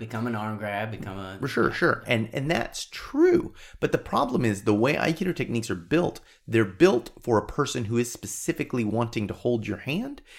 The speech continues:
Speaker 2: And so because they're specifically wanting to hold your hand,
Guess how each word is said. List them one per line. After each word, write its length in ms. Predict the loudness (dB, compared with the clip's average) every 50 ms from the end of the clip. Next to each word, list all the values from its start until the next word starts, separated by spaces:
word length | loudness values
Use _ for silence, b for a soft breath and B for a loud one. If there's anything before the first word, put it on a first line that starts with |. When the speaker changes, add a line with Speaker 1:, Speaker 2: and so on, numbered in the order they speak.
| B B
Speaker 2:
And 160 | B -2 0
so 80 | 0 0
because 400 | 0 -2 0 2 2 2 2 0
they're 80 | -6 -8
specifically 680 | -8 -10 -10 -8 -4 -4 -4 -2 -4 -4 -2 -2 -2
wanting 380 | 0 0 -2 -2 -4 -4 -6
to 40 | -4
hold 240 | -4 -2 -2 -2 -2
your 100 | -2 -4
hand, 300 | -2 -2 -2 -2 -2 -2